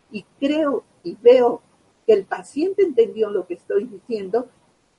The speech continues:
le veo el campo áurico arriba de su cabeza en un ro-, en un color sol brillante. Entonces, eh, me doy cuenta que entendió lo que estoy tratando de transmitir.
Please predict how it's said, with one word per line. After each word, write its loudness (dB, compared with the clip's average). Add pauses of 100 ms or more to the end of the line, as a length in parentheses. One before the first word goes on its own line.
(120)
le 2
veo 10
el 2
campo -2
áurico -2
arriba -4
de 0
su -16
cabeza 0 (500)
en -10
un -8
ro-, -4 (100)
en -10
un -10
color 2 (160)
sol 2
brillante. -6 (720)
Entonces, -4
eh, -6 (180)
me -8
doy 2
cuenta -4 (280)
que 2
entendió -6
lo -6
que -10
estoy 0
tratando -6
de -8
transmitir. -14